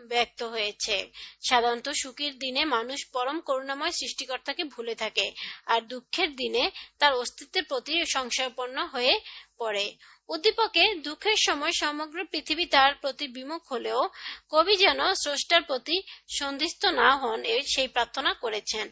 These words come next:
প্রার্থনা কবিতায় দেখি, কবি দারিদ্র্যে কিংবা বিপদের দিনেও স্রষ্টার প্রতি আস্থায় অবিচল। হৃদয়ের সমস্ত দহন আর রিক্ততার বোধ নিয়ে তিনি স্রষ্টাকে স্মরণ করেন। এদিক থেকে উদ্দীপকের সঙ্গে প্রার্থনা কবিতার সাদৃশ্য লক্ষ্য করা যায়।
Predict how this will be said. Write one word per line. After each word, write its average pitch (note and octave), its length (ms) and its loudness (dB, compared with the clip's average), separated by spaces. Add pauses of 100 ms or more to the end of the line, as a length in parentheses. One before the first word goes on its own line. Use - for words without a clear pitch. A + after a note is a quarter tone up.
(340)
প্রার্থনা C4 440 6
কবিতায় A#3+ 500 -2
দেখি, B3+ 200 0 (140)
কবি B3 220 -6
দারিদ্র্যে A#3+ 480 0
কিংবা B3+ 380 -4
বিপদের C4+ 560 -8
দিনেও A#3+ 340 -4
স্রষ্টার B3 420 -4
প্রতি A#3 280 -8 (100)
আস্থায় C#4+ 460 0
অবিচল। G#3 480 -4 (400)
হৃদয়ের B3 440 0
সমস্ত A#3+ 460 -4
দহন A#3 500 -2
আর A3 240 2
রিক্ততার C#4+ 500 0
বোধ A#3 260 -6 (100)
নিয়ে B3 240 -2
তিনি B3 260 -10
স্রষ্টাকে B3 500 -6
স্মরণ A3 360 -4
করেন। G#3 300 -4 (440)
এদিক D4 340 6
থেকে F4+ 260 4
উদ্দীপকের E4+ 640 -2
সঙ্গে C#4+ 280 2
প্রার্থনা D4 560 6
কবিতার B3+ 500 -2
সাদৃশ্য A#3+ 520 0 (540)
লক্ষ্য A#3+ 360 -2
করা G3+ 280 -2
যায়। G#3 300 -6